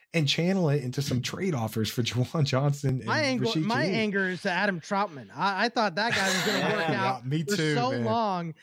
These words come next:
Speaker 2: and that's why I didn't, I wasn't in on Juwan Johnson. But yeah, I mean, now
Speaker 3: Well, well,
Speaker 1: obviously
Speaker 2: obviously, I
Speaker 1: he
Speaker 2: feel
Speaker 1: was
Speaker 2: like I
Speaker 1: so
Speaker 2: have
Speaker 1: good
Speaker 2: to.
Speaker 1: at, at Dayton, right? <laughs>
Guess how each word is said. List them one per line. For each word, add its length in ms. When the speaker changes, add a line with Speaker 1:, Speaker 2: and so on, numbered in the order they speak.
Speaker 2:
and 240
that's 260
why 200
I 60
didn't, 180
I 120
wasn't 320
in 100
on 160
Juwan 300
Johnson. 520
But 300
yeah, 400
I 140
mean, 400
now 160
Speaker 3:
Well, 160
well, 140
Speaker 1:
obviously 520
Speaker 2:
obviously, 0
I 40
Speaker 1:
he 120
Speaker 2:
feel 100
Speaker 1:
was 120
Speaker 2:
like 80
I 40
Speaker 1:
so 80
Speaker 2:
have 120
Speaker 1:
good 140
Speaker 2:
to. 80
Speaker 1:
at, 80
at 300
Dayton, 520
right? 320
<laughs> 40